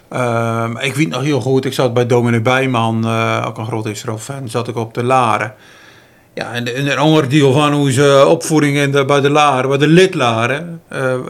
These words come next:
was, eh, gewoon, eh, de rol van Israël. En, eh, ja, er werden al, de, al deze wonderlijke, eh, eh, gebeurtenissen werden, eh, herhaald en, eh,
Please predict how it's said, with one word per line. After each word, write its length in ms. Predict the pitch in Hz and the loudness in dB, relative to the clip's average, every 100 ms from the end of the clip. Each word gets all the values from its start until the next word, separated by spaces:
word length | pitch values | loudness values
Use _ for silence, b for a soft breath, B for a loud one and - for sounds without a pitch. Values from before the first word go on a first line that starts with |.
| 131 | -4
was, 400 | 127 123 120 - | -2 0 -2 -8
eh, 80 | 117 113 123 | -10 -10 -10
gewoon, 420 | 160 135 131 107 107 | -12 -10 -10 -10 -12
eh, 180 | 107 - _ | -12 -16 _
de 80 | 127 | -8
rol 260 | 113 104 104 | -4 -6 -6
van 160 | 113 | -6
Israël. 540 | 139 - 180 147 110 113 | -8 -4 -2 0 -2 -4
En, 180 | 113 | -6
eh, 180 | 113 110 123 B B B B B B | -6 -6 -10 B B B B B B
ja, 220 | - 107 | -4 -4
er 60 | 110 | -4
werden 180 | 120 117 | -4 -4
al, 140 | 120 | -2
de, 80 | 127 | -2
al 160 | 123 | -2
deze 280 | 123 123 120 | 0 0 0
wonderlijke, 640 | 117 131 123 120 120 120 127 | -2 -2 0 0 -2 -2 -2
eh, 460 | 120 120 117 117 127 127 127 | 0 0 -2 -2 -4 -8 -10
eh, 220 | 123 120 | -10 -10
gebeurtenissen 680 | 113 127 135 131 123 117 127 | -10 -2 -2 -2 -4 -6 -4
werden, 360 | 123 120 120 117 | -2 -2 -2 -4
eh, 160 | 117 117 - | -4 -6 -8
herhaald 480 | - 123 131 135 135 | -4 -2 -2 -4 -6
en, 240 | 120 117 | -6 -6
eh, 180 | 117 117 | -6 -8